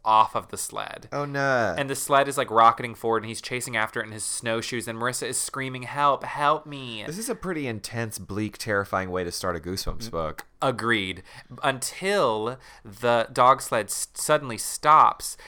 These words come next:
Speaker 1: and stops in front of a perfectly circular pool with a blue sea lion sitting on a chunk of ice in the middle of it.
Speaker 2: Now get this work.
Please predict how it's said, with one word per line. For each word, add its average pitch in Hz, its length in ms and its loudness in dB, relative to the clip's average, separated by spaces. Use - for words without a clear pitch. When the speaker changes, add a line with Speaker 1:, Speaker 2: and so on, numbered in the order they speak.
Speaker 1:
and 127 160 -8
stops 151 340 2
in - 80 -10
front 139 200 -2
of 120 60 -2
a 113 80 0
perfectly - 720 -4
circular 139 540 -4
pool 110 560 -2
with 127 320 -4
a 127 180 -2
blue 147 760 -4
sea - 680 -6
lion 101 640 -2
sitting 160 460 -2
on 135 140 0
a 113 60 -4
chunk - 420 -4
of 151 160 -8
ice 107 300 4
in 104 60 -14
the 98 60 -10
middle 95 280 -8
of 95 140 -8
it. - 280 -12
Speaker 2:
Now 120 160 2
get 127 300 -4
this - 280 -4
work. 107 580 -2